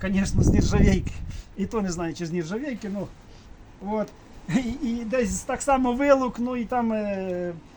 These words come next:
зо два десятки к-, чашок, стаканів, то й все. А то кілька кілограм, то, то десятки, десятки предметів. Е, тобто у звичайному будинку, в звичайній хаті такого не могло бути просто так. Ну,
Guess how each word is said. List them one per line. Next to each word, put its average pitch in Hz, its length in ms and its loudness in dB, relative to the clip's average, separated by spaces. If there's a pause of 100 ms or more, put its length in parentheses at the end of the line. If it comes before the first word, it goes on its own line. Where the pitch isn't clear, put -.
(140)
зо 185 180 -2
два 233 160 -2
десятки 226 540 -2 (240)
к-, 196 120 0
чашок, 214 420 0
стаканів, 185 540 2
то - 80 8
й - 20 8
все. 190 320 6 (520)
А - 160 6
то - 100 10
кілька 294 360 4
кілограм, 277 560 6
то, - 140 4
то 220 180 2 (200)
десятки, 247 760 4 (1040)
десятки 202 520 -2 (160)
предметів. 208 560 -2 (540)
Е, 170 320 0
тобто 220 480 4 (1000)
у 175 80 -2
звичайному 220 600 2
будинку, 294 580 4
в 294 40 4
звичайній 233 460 0
хаті 262 280 -2
такого 220 300 2
не 233 120 2
могло 233 260 4
бути 190 300 -2
просто 185 340 -4
так. 160 240 0
Ну, 175 300 0